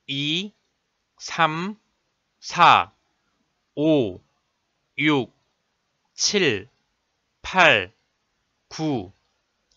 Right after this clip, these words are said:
십. It is used for ordering for something, as like 일 번, 이 번,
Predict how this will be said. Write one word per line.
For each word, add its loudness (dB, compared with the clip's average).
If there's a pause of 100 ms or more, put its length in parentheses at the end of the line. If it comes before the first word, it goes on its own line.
(100)
십. -4 (1080)
It -2
is -2
used -6
for -2
ordering 0
for -4
something, -8 (180)
as -8
like 0 (300)
일 -2
번, 2 (500)
이 -8
번, 0